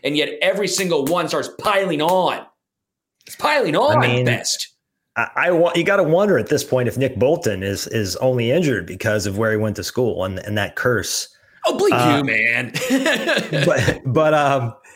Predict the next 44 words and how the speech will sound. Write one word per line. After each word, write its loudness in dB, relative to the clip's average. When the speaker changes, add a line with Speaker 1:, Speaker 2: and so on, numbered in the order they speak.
Speaker 2:
hey, 2
I 2
went 2
there 4
too, 0
um, 2
for 0
a 4
little 0
while. -4
The -4
Cowboys, 2
I -2
just -2
think -4
it, -2
it's -4
coaching -2
and 0
they -2
choke. 0
They -2
have 0
a 2
lot 0
of -4
talent. -4
I -6
mean, -2
they -4
have -2
a 0
lot 2
of -4
talent. -2
They 0
belong. 0
If 2
they're 4
in 2
the 2
A 2
F -2
C, -2